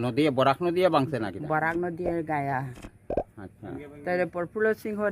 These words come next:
Speaker 2: লেট হৈছে।
Speaker 1: আচ্ছা।
Speaker 2: বছৰে শ্ৰাদ্ধ কৰিব, এই লাগি আমি এদিকে থাকতে, থাকতে, থাকতে, থাকতে মন, এই যে রাতে ঘুমতে পারে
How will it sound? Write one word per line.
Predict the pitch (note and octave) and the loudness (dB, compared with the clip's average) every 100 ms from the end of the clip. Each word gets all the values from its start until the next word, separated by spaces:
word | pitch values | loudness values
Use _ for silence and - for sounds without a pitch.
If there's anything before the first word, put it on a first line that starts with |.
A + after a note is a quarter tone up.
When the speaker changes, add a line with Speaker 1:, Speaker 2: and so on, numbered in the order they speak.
| E3+ | 4
Speaker 2:
লেট | D#3+ F3 F#3 | 4 2 -2
হৈছে। | F3 D#3 D#3 B2 G2+ B2+ | -4 -4 -4 -6 -6 -12
Speaker 1:
আচ্ছা। | G2+ - - B2+ B2 | -12 -12 -14 -12 -8
Speaker 2:
বছৰে | C#3 C#3 F3 F#3 F#3+ - - | -6 -4 -4 -2 -2 -6 -10
শ্ৰাদ্ধ | - D#3+ D#3+ D#3+ F#3 | -2 4 4 2 -4
কৰিব, | F#3+ F#3+ E3+ E3 | -4 -4 0 2
এই | D#3 D#3+ | 4 2
লাগি | E3 E3 | 2 0
আমি | D#3 E3 E3+ - - - - - - D#3+ | 0 0 0 -4 -18 -20 -20 -20 -20 -6
এদিকে | D3+ E3 F3+ | -2 0 -2
থাকতে, | - E3+ - G3 G3 | -4 -8 -6 -8 -4
থাকতে, | F#3 F3+ F3+ - | -6 -6 -6 -8
থাকতে, | F3 D#3 F3 - | -8 -10 -10 -6
থাকতে | F#3 D3 E3+ | -8 -4 0
মন, | D#3+ D#3 D#3 B2+ - | 2 4 2 0 -4
এই | D3 D3+ | -6 -4
যে | F3+ D#3+ | 2 4
রাতে | D3+ F3+ E3 | 4 0 -4
ঘুমতে | D3+ D3+ - D3 | 0 -2 -2 -4
পারে | C#3+ B2 | -2 -4